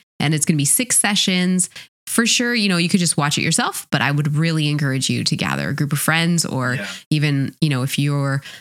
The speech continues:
Speaker 1: a small group leader or if you're a youth pastor, this might be a really great resource that you
Speaker 2: Absolutely.
Speaker 1: could, um, share.
Speaker 2: Yeah. And before we go any further, we're so thankful for our, uh, beginning relationship with Focus. They've been so encouraging, and they've just,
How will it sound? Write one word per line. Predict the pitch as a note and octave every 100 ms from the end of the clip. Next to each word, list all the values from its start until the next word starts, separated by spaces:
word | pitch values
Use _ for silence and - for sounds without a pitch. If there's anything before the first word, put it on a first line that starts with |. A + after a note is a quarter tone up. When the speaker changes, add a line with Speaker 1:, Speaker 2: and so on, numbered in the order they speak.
| -
Speaker 1:
a | E3
small | - F#3 F#3+
group | F3+ E3+
leader | E3+ E3 D#3+ D#3 D3+ -
or | C#3+
if | B2+ -
you're | C#3 -
a |
youth | C#3 D3+ F3
pastor, | - D#3 D#3 D3
this | C#3 C3+
might | - B2+
be | -
a |
really | - F#2
great | - - - _ _
resource | D#3+ D3+ B1+ B1 -
that | - -
you |
Speaker 2:
Absolutely. | G#2 - E3 D#2+
Speaker 1:
could, | E2+
um, | - F#3 F3 _ _ -
share. | - - - - _
Speaker 2:
Yeah. | A#2+ A2
And | F#2
before | A2 A2 C#3
we | A#2
go | G#2+ G2+
any | G2
further, | - G2+ G2
we're | G#2+ G#2+
so | - F#2+
thankful | F#2+ F2+ F2+ F2
for | E2 F#2 F2+ F2+
our, | - F2+ F2+ F2 F2 E2+ _ _ -
uh, | F2+ F2
beginning | F2+ G#2+ G2 A#2 A#2 G#2+
relationship | G#2 G2 F#2+ - F#2 - F2 F#2
with | F2
Focus. | F2+ F2 E2+ D#2+ F2+ -
They've | F#2+ F2
been | F2+
so | F2 G2+
encouraging, | F#2 F2 F#2 F2+ F2+ F2+ F2
and | F2
they've | E2+
just, | F2 - -